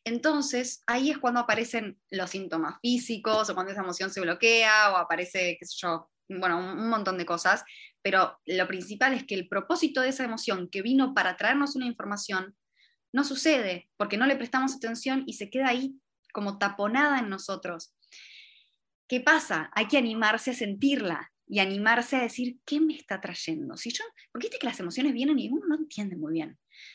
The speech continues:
Decís como, "Tuve un día genial, me siento bárbaro", qué sé yo, y de repente me viene una angustia. Y decís, "No entiendo por qué me viene, ¿de dónde viene esta angustia?".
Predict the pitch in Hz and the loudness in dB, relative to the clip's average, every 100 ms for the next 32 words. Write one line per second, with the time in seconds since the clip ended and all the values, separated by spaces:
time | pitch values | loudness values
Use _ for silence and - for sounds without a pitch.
0 | _ 233 330 - 330 226 190 - _ _ | _ -10 -8 0 2 2 -2 -8 _ _
1 | 453 403 269 330 - 175 196 233 285 311 | 0 2 2 2 -2 -4 0 2 4 4
2 | 339 - _ - _ 240 311 381 330 269 | 2 -4 _ -20 _ -4 -2 0 4 4
3 | 320 294 311 339 359 302 381 349 277 320 | 4 2 -2 -4 -2 -4 -2 0 4 4
4 | 254 202 196 190 - - 196 202 - - | 2 -2 -6 -10 -20 -18 -18 -14 -12 -12
5 | - _ _ _ _ _ _ _ 349 - | -16 _ _ _ _ _ _ _ -12 -6
6 | - 554 523 - 196 - - - 330 - | -6 -6 -10 -10 -10 -10 -16 -4 -2 -2
7 | 403 339 - _ _ _ 247 294 605 415 | -2 -4 -6 _ _ _ 0 0 2 0
8 | 247 539 - - 190 208 440 - - 190 | 0 -2 -4 -6 -6 -4 -6 -6 -8 -4
9 | 165 160 | -2 -4